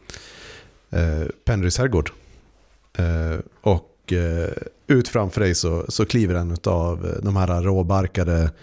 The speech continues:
eh, Dolkö,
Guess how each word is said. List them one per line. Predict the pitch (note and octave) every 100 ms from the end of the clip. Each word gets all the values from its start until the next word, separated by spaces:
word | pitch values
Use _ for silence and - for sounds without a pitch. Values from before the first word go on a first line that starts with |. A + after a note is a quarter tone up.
| - - - - - - -
eh, | - F#2+ F2 D#2+ D#2 - - _ _ _ _ _ _ _
Dolkö, | - G2+ A2+ G2+ F#2 - - F#2 F2 E2+ D#2+